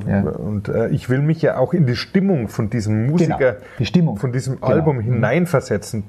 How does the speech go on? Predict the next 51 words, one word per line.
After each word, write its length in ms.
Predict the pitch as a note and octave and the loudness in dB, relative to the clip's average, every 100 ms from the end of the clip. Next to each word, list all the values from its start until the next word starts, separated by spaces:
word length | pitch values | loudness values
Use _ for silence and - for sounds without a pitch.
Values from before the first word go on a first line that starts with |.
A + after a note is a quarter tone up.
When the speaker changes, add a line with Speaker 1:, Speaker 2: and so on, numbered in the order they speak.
| - | -8
Speaker 2:
Und 160 | G#2+ | -2
das 260 | A#2 G#2+ - | -2 -2 -4
dauert 400 | - F#3+ F#3+ A2+ | 0 2 2 2
einfach, 300 | G#2 - F#2 | -2 -2 -2
da 80 | F#2+ | -2
brauche 300 | - B2 D3+ | 0 0 2
ich 60 | |
mal 160 | C3 G2+ | 2 0
eine 80 | F2 | 2
halbe 220 | G2 F#2+ | 0 0
Stunde 300 | - G#2 F#2+ | -2 -2 -2
oder 240 | F2+ F2 | -2 -2
dreiviertel 420 | E2+ F#2 F2+ F#2+ | -2 -2 -2 -2
Speaker 1:
Genau. 120 | C3 F#2 | -2 0
Speaker 2:
Stunde. 260 | F2+ F2 - - - - | -4 -6 -14 -20 -8 0
Speaker 1:
Er 80 | |
hat 80 | C#3 | 2
von 160 | C#3+ D3 | 2 2
Stimmung 300 | - D#3+ C3+ | 2 2 0
gesprochen, 380 | - - E2 F2 | -4 -6 -2 0
genau. 260 | A2 A2 | 0 0
Also 240 | F2+ G#2 F#2+ | 0 0 0
Speaker 2:
Mhm. 100 | G#2 | -2
Speaker 1:
die 100 | - | -2
Atmosphäre 720 | C3+ C#3+ C3+ - C3+ D#3+ D#3+ | -2 0 -2 0 0 2 0
und 180 | C3 - | -2 -2
auch 240 | B2 B2 | -2 -2
die 180 | - C#3 | -2 -2
Geschichte. 500 | C#3 - F#3 E3 D#3 | -2 0 0 0 -2
Und 80 | C3+ | 0
also 240 | B2+ C#3 | 0 0
es 80 | D#3 | 2
ist 80 | D#3+ | 2
also 260 | C#3+ D3 | 2 2
wirklich, 240 | D3+ E3 D#3+ | 2 2 0
er 80 | C#3 | 0
sieht 200 | - D#3+ | 0 0
das 140 | C#3 | 0
als 160 | C#3+ - | -2 -2
Einheit. 420 | G#2+ A2 D#2+ D#2+ | -2 -2 -4 -4
Und 220 | G2+ G#2+ | -2 -2
das, 160 | C#3 C3 | -2 0
Speaker 2:
Und 220 | C#3+ D3+ | 0 0
Speaker 1:
das 80 | E3 | -2
ist 60 | E3 | 0
auch 120 | D#3 | -2
so. 160 | - - - - - | -4 -12 -14 -10 -2
Speaker 2:
das 300 | C#3+ - - - _ - - | -2 -2 -14 -20 _ -20 -4
hab 240 | - C#3+ - | 0 0 0
ich 180 | E3+ - | -2 2
jetzt, 380 | E3+ - - | 0 -2 -18